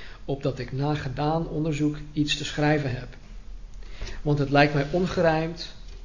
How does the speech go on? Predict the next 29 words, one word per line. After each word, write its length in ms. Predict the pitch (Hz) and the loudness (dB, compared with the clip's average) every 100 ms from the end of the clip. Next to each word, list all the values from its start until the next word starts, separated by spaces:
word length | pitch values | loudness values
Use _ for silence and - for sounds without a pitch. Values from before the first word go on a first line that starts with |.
| - | -8
een 120 | - | -6
gevangene 540 | 131 123 - 151 170 170 | -4 -6 -2 2 2 2
te 100 | 165 | -2
sturen 540 | - 156 143 135 135 - - - - | -2 2 4 4 -2 -6 -12 -14 -10
zonder 360 | 113 151 160 160 | 2 4 4 2
de 80 | |
beschuldigingen 720 | 156 147 - 151 147 143 135 131 | 0 -2 2 2 2 0 -2 -2
tegen 320 | 131 131 120 | -2 -2 -4
hem 280 | 117 117 120 - - - - | -4 -6 -8 -10 -10 -10 -10
te 80 | |
kennen 240 | - 151 135 | -2 0 0
te 80 | 135 | -2
geven." 340 | 135 - 110 - - - - - - - - - - - - - - - - - - | -6 -8 -6 -6 -6 -8 -10 -12 -12 -14 -14 -16 -14 -12 -12 -12 -14 -14 -14 -14 -8
Nou, 140 | 135 | 0
dit 140 | 135 123 | 2 2
is 220 | - - - | 0 -2 -2
een 120 | 170 | -2
gigantische 840 | - 151 - - 226 247 220 226 165 | 0 -2 -2 -4 -2 0 0 0 2
happening. 460 | 151 147 131 117 - - - - - - - - - - - | 2 0 -4 -8 -10 -10 -12 -12 -14 -12 -12 -12 -14 -12 -10
Koning 360 | - 190 220 220 | 2 4 6 4
Agrippa 720 | 147 - 190 208 220 220 226 - - - - - | 2 2 2 4 0 -2 -6 -10 -14 -16 -18 -6
met 220 | 151 - | -4 0
Bernice, 500 | 143 143 196 196 196 | 2 2 2 0 -2
die 120 | 160 | -2
komen 320 | - 175 170 160 | -2 -2 0 2
dan 260 | 147 143 | 2 0
in, 200 | 143 131 | -2 -6
in 80 | 147 | -4
Caesarea 560 | 139 156 147 139 165 | -2 -2 0 0 0